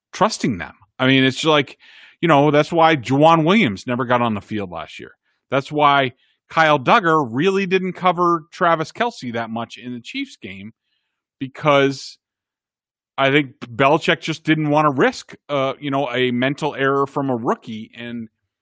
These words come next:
you know, it's a little bit frustrating because I do think, I do think some of these guys are, are capable of things. And, and Nick, we even talked about it before in terms of the whole Aqib Talib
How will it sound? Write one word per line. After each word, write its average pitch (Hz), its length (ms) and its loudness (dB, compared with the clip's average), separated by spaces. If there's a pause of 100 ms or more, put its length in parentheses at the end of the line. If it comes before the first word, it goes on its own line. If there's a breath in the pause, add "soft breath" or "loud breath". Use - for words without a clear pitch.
(340)
you 175 140 -12
know, 139 140 -2
it's 156 100 -8
a 160 60 -4
little 156 260 2
bit 160 240 2
frustrating 143 640 0
because 135 260 -2
I 131 120 2
do 156 280 -6
think, 143 460 -6 (1300)
I 127 80 2
do 175 200 -2
think 180 200 0
some 147 200 0
of 139 60 -2
these 127 200 -2
guys 123 380 2 (100)
are, 113 580 4
are 110 220 -4
capable 175 500 -2
of 104 100 -6
things. 123 260 -6
And, 131 140 -8
and 147 180 -6
Nick, 220 180 -8
we - 140 -4
even 226 180 -8
talked 135 260 -4
about 139 200 -2
it 123 80 -6
before 123 500 -4 (300 soft breath)
in 123 80 -2
terms 151 280 2
of 139 140 0
the 131 100 0
whole 156 500 6
Aqib 147 420 -2
Talib 131 580 4